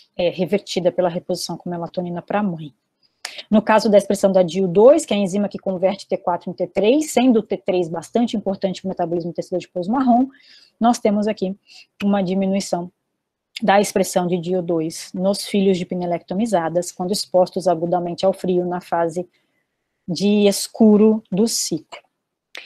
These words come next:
Então, claro que são mu-, né, uma quantidade de resultados detalhadas, vou passar mais adiante com vocês. A expressão de P G C um alfa, que são o-, que é uma outra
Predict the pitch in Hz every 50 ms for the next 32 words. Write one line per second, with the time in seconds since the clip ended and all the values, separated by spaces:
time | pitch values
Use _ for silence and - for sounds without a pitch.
0 | - - - - - _ _ _ - 330 330 - 311 339 330 320 - 285 269 -
1 | 277 269 254 233 202 202 220 247 269 254 240 240 262 277 262 233 220 220 220 226
2 | 226 220 _ _ - 220 214 226 214 220 226 220 208 214 202 202 190 185 - 220
3 | 214 208 196 180 196 196 - - 185 180 175 208 240 269 262 226 240 202 185 214
4 | 208 - 220 214 - - 208 208 208 202 190 196 190 175 196 190 180 - _ 185
5 | 165 170 165 - - 233 247 254 220 226 220 - - 233 226 - - 240 233 220
6 | 220 - 220 208 226 220 - - 214 202 196 196 208 226 233 214 - 220 196 -
7 | - 208 190 185 185 196 208 277 - - - 202 196 190 190 185 185 185 208 240
8 | 233 - 240 233 214 196 185 175 180 -